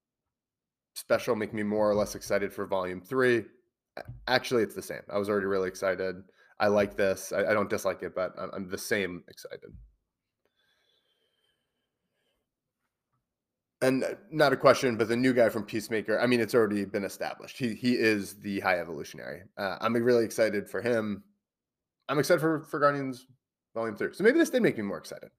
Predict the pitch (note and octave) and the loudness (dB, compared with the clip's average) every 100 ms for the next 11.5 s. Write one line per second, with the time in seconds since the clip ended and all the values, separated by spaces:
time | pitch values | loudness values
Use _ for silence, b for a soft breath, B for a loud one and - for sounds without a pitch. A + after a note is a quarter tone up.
0 | - G2+ B1+ - _ _ _ _ _ _ | -8 -6 -6 -16 _ _ _ _ _ _
1 | _ _ _ _ _ _ _ - - _ | _ _ _ _ _ _ _ -14 -14 _
2 | _ _ _ - C3 C3+ - B2+ A#2 B2+ | _ _ _ -2 0 0 2 4 4 2
3 | A#2 A2+ G#2+ - _ _ _ _ _ _ | 0 -2 -8 -16 _ _ _ _ _ _
4 | _ _ _ G2 G#2+ C3+ C3 A#2 A2 G#2 | _ _ _ -6 -4 0 2 4 6 4
5 | G2+ - - - _ b b b b b | 0 -10 -16 -20 _ b b b b b
6 | - _ _ _ B2 C3 D#3 D#3 D3 D#3+ | -20 _ _ _ -2 2 2 2 4 4
7 | D#3 - D#3+ D3+ C#3+ D3+ C#3+ C3+ D#3+ D#3 | 4 0 4 6 4 4 0 4 4 4
8 | C#3 C#3 C3+ C3+ B2+ A#2 B2 - C3+ C3 | 6 4 6 2 2 0 0 0 0 2
9 | B2 A2+ - B2 A#2 G#2 A#2+ A#2 G#2+ A2 | -2 -2 -4 -2 -2 -2 0 2 2 2
10 | G#2+ F#2+ - _ _ _ - A#2+ A2 - | 0 -2 -8 _ _ _ 0 0 0 -6
11 | - A2 G#2 G2+ | -14 -2 -2 -2